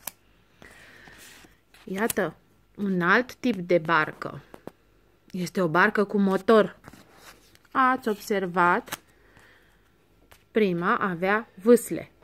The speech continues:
Aceasta nu are vâsle.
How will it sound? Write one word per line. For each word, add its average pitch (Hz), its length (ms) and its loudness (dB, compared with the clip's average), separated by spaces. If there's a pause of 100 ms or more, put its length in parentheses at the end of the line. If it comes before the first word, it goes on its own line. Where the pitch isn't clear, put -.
(960)
Aceasta 214 960 -2 (160)
nu 294 440 2
are 190 340 -2 (100)
vâsle. 151 420 -4